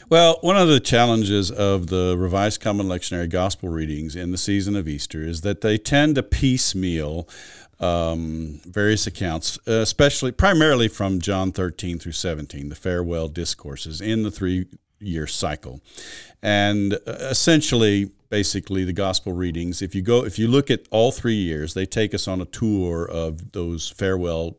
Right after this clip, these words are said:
discourses with his disciples in John's gospel. Now, Luke twenty-four shows up at least once each year. And when I first noticed this, I was like, <laughs> "What is this about?" But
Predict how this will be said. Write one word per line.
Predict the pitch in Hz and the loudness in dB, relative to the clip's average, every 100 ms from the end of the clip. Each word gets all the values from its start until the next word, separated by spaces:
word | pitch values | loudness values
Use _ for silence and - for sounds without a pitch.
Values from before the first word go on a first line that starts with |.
| _ | _
discourses | - 78 - 82 - 76 76 | -12 -10 -8 -10 -10 -12 -12
with | 80 85 | -12 -10
his | 73 | -12
disciples | 69 - 78 73 71 | -10 -8 -8 -10 -14
in | 71 | -12
John's | 73 67 69 | -12 -12 -12
gospel. | 76 71 - 65 - - - - - | -12 -14 -14 -20 -18 -18 -16 -12 0
Now, | 104 | 2
Luke | 107 156 - | 4 4 4
twenty-four | 185 139 120 135 | 2 2 4 2
shows | 127 123 113 101 | 4 2 2 2
up | 98 - | -2 -2
at | |
least | 98 104 - | -2 -2 -2
once | 98 95 - - | -6 -6 -8 -8
each | 92 - - | -6 -6 -4
year. | 92 101 85 | -2 0 0
And | 82 | 0
when | 110 | 2
I | 127 | 2
first | - 190 - | 2 2 4
noticed | 143 147 147 120 | 6 6 4 0
this, | 107 | 2
I | - | 2
was | 104 226 | 2 2
like, | 98 - | 0 0
<laughs> | |
"What | 185 302 | 0 0
is | 98 | 0
this | 131 - | -2 -2
about?" | 90 123 92 | 4 4 4
But | 90 104 | 0 -8